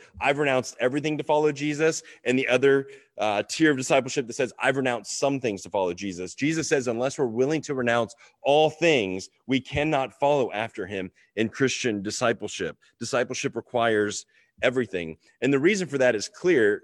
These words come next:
if we take the whole Bible into account. If we treasure anything in this life, even close to the way that we treasure God, even if it's a good thing like family, then we become idolaters. Whenever the creature s-, celebrates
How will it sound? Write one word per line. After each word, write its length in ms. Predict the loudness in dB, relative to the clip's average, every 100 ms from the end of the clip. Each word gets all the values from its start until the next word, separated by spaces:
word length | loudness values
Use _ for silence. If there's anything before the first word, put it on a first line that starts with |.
| -8
if 120 | -6
we 80 | -2
take 180 | -2 -2
the 60 |
whole 240 | 0 2 2
Bible 360 | 2 2 0
into 260 | -6 -6 -8
account. 380 | -6 -6 -6 -8 _ -10
If 100 | -8
we 140 | -4 -4
treasure 500 | 0 2 2 0 0
anything 460 | 0 2 0 0 2
in 100 | 2
this 180 | 0 -2
life, 340 | 2 2 2 -2
even 260 | -4 -2
close 540 | -4 -6 2 4 4 -2
to 100 | -4
the 80 |
way 340 | 0 2 0 -4 _ _
that 60 | -2
we 120 | -2
treasure 360 | 0 0 0 0
God, 280 | 2 2 0
even 220 | 0 0
if 100 | 0
it's 140 | -2 -6
a 40 |
good 360 | -4 2 2 0
thing 220 | -6 -4
like 220 | -4 -4
family, 580 | -6 -4 -4 -6 -8 -10 _ _ _ _ 2
then 120 | 4
we 100 | 4
become 280 | 0 -2 -2
idolaters. 800 | 0 0 0 -2 -6 -12 -16 -18 _ _ 0
Whenever 420 | 0 2 0 0
the 120 | -2
creature 560 | -4 0 0 0 0 0
s-, 100 | -2
celebrates 1040 | -8 -10 -10 0 2 2 4 4 4 0